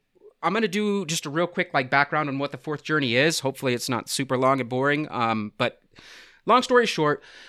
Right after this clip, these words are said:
um, Gulliver, our character of which Swift makes his political assertions, Gulliver, um, is now going to lead his own journey, his own, like, whatever. Like, he's always been a doctor on other people's, um, boats. He now has his own boat.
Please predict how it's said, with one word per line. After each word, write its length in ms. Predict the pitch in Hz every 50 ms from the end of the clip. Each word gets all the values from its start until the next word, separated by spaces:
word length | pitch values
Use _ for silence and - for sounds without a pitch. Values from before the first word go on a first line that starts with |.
| - - -
um, 260 | 151 160 151 143 139
Gulliver, 640 | 127 127 117 175 180 220 185 147 107 113 107 110 123 -
our 140 | - 117
character 640 | 123 - - 165 156 151 135 131 - - 110 107 120
of 140 | 123 110 110
which 200 | 117 120 - -
Swift 380 | - - 127 117 117 - - -
makes 320 | 120 120 123 120 - -
his 260 | - 120 113 110 104
political 460 | - - 127 120 117 110 107 - 110
assertions, 540 | 104 104 - - 104 101 - - 117 110 -
Gulliver, 580 | - 160 196 247 247 196 220 208 202 180 - -
um, 380 | 160 151 147 139 135 131 - - -
is 140 | 170 135
now 200 | 135 151 170 208
going 180 | 196 202 196 196
to 120 | 196 185
lead 320 | 151 139 131 120 117 123 120
his 220 | 117 123 117 120 - - -
own 420 | 156 160 170 170 175 180 170 170 - _ _ _ _ _ _ - 127 123
journey, 380 | 117 139 156 135 131 113 95
his 160 | 92 120 113
own, 240 | 135 135 135 131 127
like, 260 | 123 120 113 - 131 - -
whatever. 480 | - 117 120 120 110 95 85 76 76
Like, 200 | 98 104 101 107 107 120
he's 160 | 127 160 147
always 220 | 165 208 247 240
been 100 | 185 208
a 60 | 180 139
doctor 540 | 117 107 120 123 - - - 170 156 151
on 120 | 123 120 120
other 260 | - - 120 135 143
people's, 580 | 147 - 156 156 - 160 151 151 156 156 - -
um, 220 | - - 147 143 143
boats. 320 | 131 151 156 151 - -
He 180 | - - - 160
now 200 | 139 143 143 139
has 140 | 151 143 135
his 120 | 131 120
own 160 | 135 127 127
boat. 320 | 113 143 156 175 - -